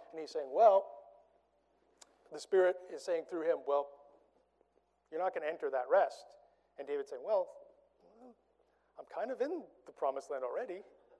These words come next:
Um, so I don't know, how does that make sense?" So, so it can't be that, right? It can't just be that. And I think that's where we need to, um, see. So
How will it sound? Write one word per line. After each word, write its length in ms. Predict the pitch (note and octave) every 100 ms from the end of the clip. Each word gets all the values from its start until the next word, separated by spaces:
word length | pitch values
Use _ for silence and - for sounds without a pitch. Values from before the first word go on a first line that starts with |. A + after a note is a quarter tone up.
| _ _ _ _
Um, 560 | D3+ D3 D3+ D3+ D#3 D#3 - - _ _ _ _
so 200 | - F#3
I 60 | F#3
don't 140 | G3+
know, 240 | F#3+ F#3 -
how 140 | G3
does 100 | F#3+
that 140 | F#3
make 160 | E3+ D#3+
sense?" 200 | C4+ F3+
So, 80 | G3 - -
so 160 | A3+
it 100 | G3+ -
can't 240 | D#4+ -
be 120 | C#3+
that, 220 | A#2 - - _ -
right? 200 | E3 F#3+
It 80 | G3
can't 240 | C4+ -
just 380 | G3 F#3+ - -
be 120 | C#3+
that. 360 | B2 A2+ - - _ _ _ - - _ -
And 120 | F3
I 60 | F3
think 260 | A3+ F#3
that's 300 | E3 E3 E3+
where 200 | D#3 D3+
we 140 | C#3+ C#3+
need 240 | C#3 C#3
to, 260 | - C3+ B2+ _ _ _ _ _ _ _ - -
um, 260 | C3+ A#2+ B2 -
see. 180 | G3
So 140 | E3